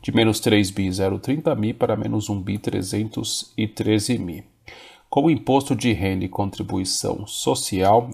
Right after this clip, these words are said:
fechou o três T vinte e três com prejuízo menos dois bi quinhentos e cinquenta e oito mi para menos oitocentos e sessenta e nove mi, redução de sessenta e seis por cento aí no prejuízo, e atribuído aos sócios de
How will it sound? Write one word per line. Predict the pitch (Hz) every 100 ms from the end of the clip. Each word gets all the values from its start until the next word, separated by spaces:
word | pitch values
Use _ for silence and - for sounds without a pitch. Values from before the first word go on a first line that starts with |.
| -
fechou | - 110 101 - -
o | -
três | 104 104
T | - 101
vinte | 101 107 -
e | 104
três | - - - - -
com | - 98
prejuízo | - 110 104 101 92 92 98
menos | 95 95 95
dois | - 95 92
bi | - 92
quinhentos | 92 110 90 87 92 92 101
e |
cinquenta | 98 107 - - 107 117
e |
oito | 127 135
mi | 113 113 - - - - _
para | - -
menos | 135 107 127 135 -
oitocentos | 117 117 107 - 110 -
e |
sessenta | - 101 - 107 107
e | 95
nove | 95 98 107
mi, | 90 -
redução | - - 95 95 - 98
de | 104
sessenta | - - - - -
e |
seis | - -
por | - -
cento | - - - 90
aí |
no | 95
prejuízo, | - 131 101 101 107 120 - - - _
e | -
atribuído | - 123 117 110
aos | 101
sócios | - 101 104 104 110
de | 92 87